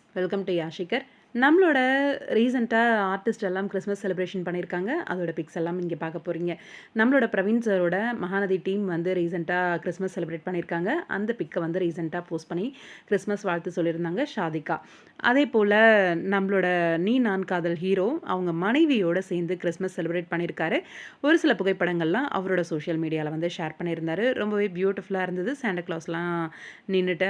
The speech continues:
அவங்களோட சேர்ந்து பிக்கெல்லாம் எடுத்து போஸ்ட் பண்ணியிருந்தாங்க. அதே மாதிரி நம்மளோட முத்தழகு சீரியல் ஹீரோயின், ஆ,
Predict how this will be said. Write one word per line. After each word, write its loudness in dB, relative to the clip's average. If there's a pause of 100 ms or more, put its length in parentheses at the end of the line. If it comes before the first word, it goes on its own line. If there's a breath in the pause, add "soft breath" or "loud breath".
(140)
அவங்களோட 2
சேர்ந்து -2
பிக்கெல்லாம் -2
எடுத்து -4
போஸ்ட் -4
பண்ணியிருந்தாங்க. -2 (380 loud breath)
அதே 2
மாதிரி 2
நம்மளோட 0 (520)
முத்தழகு 4
சீரியல் 0
ஹீரோயின், 2 (380 loud breath)
ஆ, 0